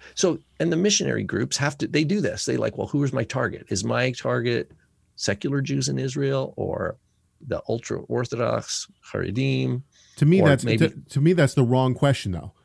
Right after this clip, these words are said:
Speaker 1: But, but what, look, look, my point is this, is that even among the religious Jews in Israel, they don't agree how, how on things.
Speaker 2: Right.
Speaker 1: So to, to char-, characterize it, we are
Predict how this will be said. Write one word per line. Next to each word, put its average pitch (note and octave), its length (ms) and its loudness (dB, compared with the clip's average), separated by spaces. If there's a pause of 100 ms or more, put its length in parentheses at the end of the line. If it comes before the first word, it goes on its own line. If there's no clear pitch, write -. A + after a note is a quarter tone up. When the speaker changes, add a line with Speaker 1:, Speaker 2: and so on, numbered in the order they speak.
(140)
Speaker 1:
But, F3+ 160 4
but F3+ 140 6
what, F3+ 160 4
look, D#3+ 180 2
look, C#3+ 180 0
my B2+ 120 0
point E3+ 260 0
is B2+ 80 4
this, - 300 -2 (320)
is D3 120 0
that C#3+ 200 2
even G3+ 400 2
among C#3 460 0
the A2+ 100 0
religious A#2 500 -2
Jews A#2 280 -4
in G2+ 180 -6
Israel, - 580 -4 (480)
they F3+ 180 4
don't E3 180 2
agree A2 300 0
how, G2+ 280 -4 (720)
how G2+ 400 -4 (480)
on G2+ 180 -4
things. - 400 -6 (340)
Speaker 2:
Right. F#2+ 220 -4 (460)
Speaker 1:
So D3+ 320 0 (1120)
to, D3 200 0
to C#3+ 220 0
char-, F3 440 0
characterize G#2 720 -2
it, - 160 -4
we C#3+ 540 2
are G2 300 -2